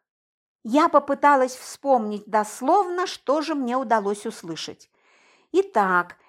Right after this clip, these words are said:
неизвестная обвиняла. «Ты за кого меня принимаешь?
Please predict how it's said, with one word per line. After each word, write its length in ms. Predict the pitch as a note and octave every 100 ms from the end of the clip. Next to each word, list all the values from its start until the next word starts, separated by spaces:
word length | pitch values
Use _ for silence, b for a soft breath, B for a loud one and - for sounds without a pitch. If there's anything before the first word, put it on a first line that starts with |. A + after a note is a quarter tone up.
| b
неизвестная 1000 | A#3 A#3+ G#3+ G3+ A3+ E4 - D#4+ D#4+ D#4+ D#4+
обвиняла. 1120 | C#4 A#3+ C4+ D#4 C#4+ B3 G3+ F3 D#3+ C#3 C#3 _ _ _ _ _ _ _ _ _ _ _ _ _ _ _ _ -
«Ты 140 | D4+
за 100 | D#4+
кого 320 | E4 D#4+ E4
меня 300 | E4 E4 E4+
принимаешь? 1080 | F#4 F4 G4+ G#4 D#4 E3 A2+ - - - -